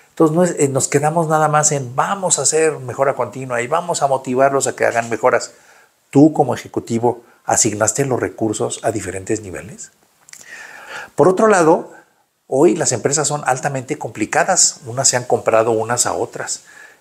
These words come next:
Y entonces te encuentras con que una sola empresa tiene diferentes modelos de mejora.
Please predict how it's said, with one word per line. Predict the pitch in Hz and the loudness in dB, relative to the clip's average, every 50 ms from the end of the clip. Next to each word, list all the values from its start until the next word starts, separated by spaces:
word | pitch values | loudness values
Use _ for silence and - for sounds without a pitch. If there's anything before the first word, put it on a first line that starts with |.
| _ | _
Y | - 120 | -4 -4
entonces | 117 107 - 131 131 156 147 147 | -2 2 2 2 2 2 0 0
te | - | 0
encuentras | 131 120 - 131 123 - 127 139 135 - | -2 2 2 0 2 2 2 2 2 2
con | - 120 107 | 0 0 -2
que | - - | 0 -2
una | 117 120 127 127 | -2 -2 0 0
sola | - 131 123 127 131 | 0 0 0 0 -2
empresa | 131 127 - 143 139 127 - 139 143 - | -2 0 2 2 4 2 2 -2 -2 -6
tiene | - - 120 120 123 | -8 -10 -8 -8 -6
diferentes | 117 107 - 104 101 98 98 - 117 104 104 | -8 -6 -6 -6 -6 -6 -6 -6 -6 -6 -2
modelos | 110 107 107 113 113 110 110 113 110 | -2 0 2 2 2 2 0 -2 -2
de | 104 110 | -2 -2
mejora. | 110 117 - - 175 - - - | -4 -4 -4 -4 -4 -6 -6 -14